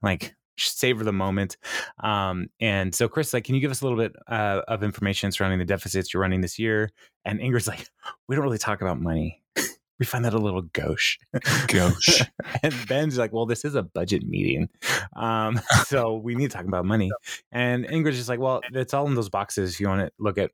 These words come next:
Speaker 1: how much money we've spent." Um, and,
Speaker 2: Which,
Speaker 1: uh,
Speaker 2: which are, like, Louis Vuitton style, like,
Speaker 1: Yes.
Speaker 2: trunks.
Speaker 1: Yes. And it's not, I mean, it's really, her whole thing is, "Look at how much money we've spent."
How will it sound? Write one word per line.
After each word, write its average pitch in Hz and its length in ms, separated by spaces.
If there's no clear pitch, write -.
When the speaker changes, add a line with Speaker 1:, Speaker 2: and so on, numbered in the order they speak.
Speaker 1:
how - 120
much 101 140
money 104 240
we've 90 200
spent." - 300
Um, 87 500
and, 95 380
Speaker 2:
Which, - 100
Speaker 1:
uh, 85 160
Speaker 2:
which 143 160
are, 151 80
like, 135 240
Louis 135 340
Vuitton 120 460
style, 113 840
like, 110 240
Speaker 1:
Yes. 101 160
Speaker 2:
trunks. - 480
Speaker 1:
Yes. - 380
And 123 100
it's 127 140
not, 156 360
I 139 200
mean, 135 180
it's 123 360
really, 143 480
her 127 260
whole 135 200
thing 127 320
is, 107 260
"Look 127 200
at 139 80
how 139 120
much 113 180
money 113 240
we've 104 220
spent." - 400